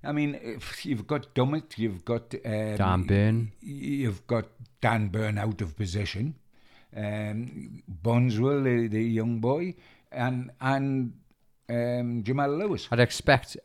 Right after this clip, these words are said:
Speaker 2: I mean, Bondswell's got a few suitors in the Championship
Speaker 1: Yes,
Speaker 2: in
Speaker 1: I
Speaker 2: League
Speaker 1: think
Speaker 2: One,
Speaker 1: he'll
Speaker 2: so
Speaker 1: go
Speaker 2: you'd
Speaker 1: out on
Speaker 2: expect
Speaker 1: loan.
Speaker 2: either him
Speaker 1: I,
Speaker 2: or Lewis to go out.
Speaker 1: I think he's gonna probably be the future of Newcastle in a couple of years' time. Uh, but they've got a position there. The interesting thing, we got, like, you know, that left side last night,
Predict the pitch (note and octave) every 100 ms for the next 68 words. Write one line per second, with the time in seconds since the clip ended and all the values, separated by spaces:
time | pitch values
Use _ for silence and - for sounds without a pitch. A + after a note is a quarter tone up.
0 | - - G2+ G#2+ G#2 A2 G2 G#2 F2 G2+
1 | F2+ - G2+ G2 F#2 - - - F#2+ F2
2 | F2 F#2+ - G#2+ F2+ F#2 D3 A#2 F#2+ -
3 | F#2 A#2 F#2 G2+ F#2+ A2+ G2 F#2 G2+ G2+
4 | A#2 F#2 A2 G#2 G2 G2+ G2 G2+ G2 F#2+
5 | - F2+ F#2 E2+ E2+ - B2+ B2 B2 F#2+
6 | A#2+ G#2+ F2 - G2+ E2+ - G#2 F2+ F2+
7 | E2+ G2 E2 D#2 - B2 - F#2+ E2+ F#2
8 | F2 G2+ G2 - G2+ F#2+ G#2 F#2 F#2+ F2+
9 | F2+ F#2 - G2+ D2 - - - - G#2
10 | A2 G#2+ G#2+ A2 G#2 - - - - G3
11 | F3+ C#3+ F#3+ D3+ D3+ D#3+ G3 G3 E3+ C#3+
12 | E3 A#3 A3+ G3+ F#3 - E3 - F#3+ G3
13 | C#3 D#3 C#3 C#3+ B2+ A#2 A#2 D3+ F#3+ E3+
14 | F3+ D3+ F3+ G3 - G3 F3 D#3+ E3+ D#3+
15 | - F3+ B2